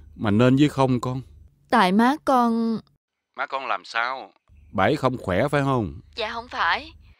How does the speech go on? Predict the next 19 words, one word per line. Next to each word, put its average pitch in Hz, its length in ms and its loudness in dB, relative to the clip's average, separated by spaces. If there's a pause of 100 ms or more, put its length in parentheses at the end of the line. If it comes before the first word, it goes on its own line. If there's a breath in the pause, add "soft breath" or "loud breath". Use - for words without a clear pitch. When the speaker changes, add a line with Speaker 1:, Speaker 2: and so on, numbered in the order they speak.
(380)
Speaker 2:
Má 285 240 2
con 233 520 4 (460)
đi 262 100 4
lấy 247 180 0
chồng 220 280 2
rồi 208 100 4
ba. 226 240 0 (1040 soft breath)
Speaker 1:
Trời 107 240 0 (240)
ơi, 95 220 -4 (1300 soft breath)
tưởng 110 280 6
chuyện 104 240 0
gì. 90 280 -2 (1500 soft breath)
Ba 123 180 2
với 123 220 2
má 147 240 4
đã 120 120 2
ly 131 220 2
dị 95 220 2
rồi 92 240 -4